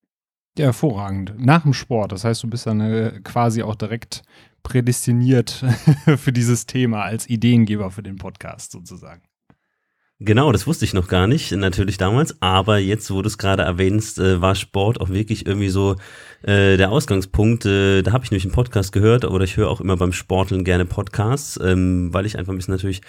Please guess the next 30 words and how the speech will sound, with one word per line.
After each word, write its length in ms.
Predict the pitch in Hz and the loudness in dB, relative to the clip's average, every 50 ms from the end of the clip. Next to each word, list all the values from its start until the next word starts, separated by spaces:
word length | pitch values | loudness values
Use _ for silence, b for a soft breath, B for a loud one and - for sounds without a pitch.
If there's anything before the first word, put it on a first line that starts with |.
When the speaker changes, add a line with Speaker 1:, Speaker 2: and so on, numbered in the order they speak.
| B B B B B | B B B B B
Speaker 2:
so 280 | B - 110 107 92 87 | B 4 4 4 4 4
wie 440 | 107 101 101 101 101 95 98 92 | 4 4 6 6 6 4 4 2
du 180 | 87 110 113 113 | 2 2 2 2
und 80 | 110 98 | 4 2
die 80 | 101 | 2
meisten 320 | 98 95 95 98 95 - 92 | 2 2 2 2 0 -2 -4
Papas 300 | 104 95 - 95 90 - | -4 -2 -2 -2 -2 -2
auch 140 | 87 98 | -2 -2
einfach 200 | 101 87 92 90 | -2 -2 0 0
wenig 240 | 90 90 90 92 87 | 2 2 2 0 -2
Zeit 260 | - - 92 95 92 | -2 -2 0 0 0
hab 240 | 104 139 156 - - _ | 0 -2 -4 -4 -8 _
und, 420 | - 95 98 98 95 95 90 - | -2 0 0 2 0 0 -2 0
äh, 240 | 95 92 92 90 90 90 B B B B B B | 2 2 4 4 2 0 B B B B B B
ja, 300 | 104 90 85 82 87 85 | 2 2 2 2 0 0
saß 260 | - 92 87 90 98 | 0 2 2 2 0
ich 160 | 90 - - | -2 -2 -2
auf 220 | - 90 90 - | -2 -2 -2 0
meiner, 640 | 92 90 87 87 87 87 85 85 85 85 87 92 - | 2 2 4 4 4 4 4 4 4 4 2 2 2
äh, 60 | 90 | 2
Ruderbank, 680 | 87 87 90 107 120 101 92 85 - 85 87 101 117 - | 2 2 2 4 4 4 4 2 2 2 2 2 2 2
hab 160 | 110 104 - | 0 -2 -2
einen 100 | 92 87 | -2 -2
Podcast 400 | - 101 95 - - 95 95 - | 0 0 -2 0 -2 -2 -2 -2
gehört 180 | - 95 98 95 | 0 0 0 2
und 40 | 95 | 2
da 160 | 92 92 92 | 2 0 0
dachte 160 | 90 - 95 | -2 -2 -4
ich, 140 | 92 - - | -4 0 2
Hm, 320 | 113 117 104 90 85 80 | 4 4 4 4 2 0